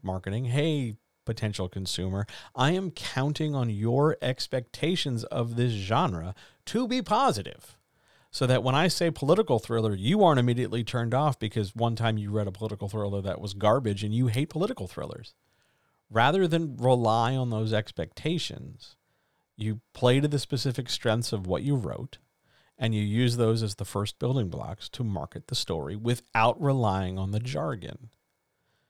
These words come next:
That doesn't mean you have to, like, write it in the most "See Dick run, run Dick run, go Spock go"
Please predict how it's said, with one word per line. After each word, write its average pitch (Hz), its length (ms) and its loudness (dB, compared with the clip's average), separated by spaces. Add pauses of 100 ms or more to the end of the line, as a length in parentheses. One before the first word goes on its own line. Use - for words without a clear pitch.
(120)
That 135 120 -2
doesn't 170 240 2
mean 151 180 2
you 135 120 2
have 123 180 2
to, 104 180 -2
like, 92 240 -2
write 98 320 2
it 101 140 0
in 98 100 -2
the 95 60 0
most 95 340 -2
"See 202 240 0
Dick 160 240 -2
run, 147 400 0
run 196 260 0
Dick 143 200 -2
run, 143 300 -2
go 131 200 0
Spock 165 400 -4
go" 131 400 0